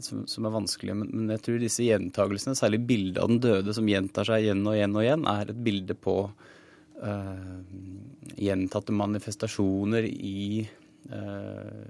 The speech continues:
underverdenen, altså en slags prosess, transformasjon. Og dette henger sammen da med disse mytologiske syklusene til Osiris, eh, kongen av underverdenen, og solguden, eh, Amon-Ra.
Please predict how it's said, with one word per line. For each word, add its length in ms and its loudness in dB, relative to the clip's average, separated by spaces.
underverdenen, 520 -2
altså 240 -8
en 140 -8
slags 260 -6
prosess, 540 4
transformasjon. 760 0
Og 100 -2
dette 180 2
henger 220 2
sammen 340 2
da 120 2
med 340 0
disse 180 -4
mytologiske 640 -2
syklusene 640 -4
til 160 -2
Osiris, 640 4
eh, 160 -8
kongen 380 0
av 100 2
underverdenen, 640 6
og 320 4
solguden, 800 0
eh, 340 -8
Amon-Ra. 460 -2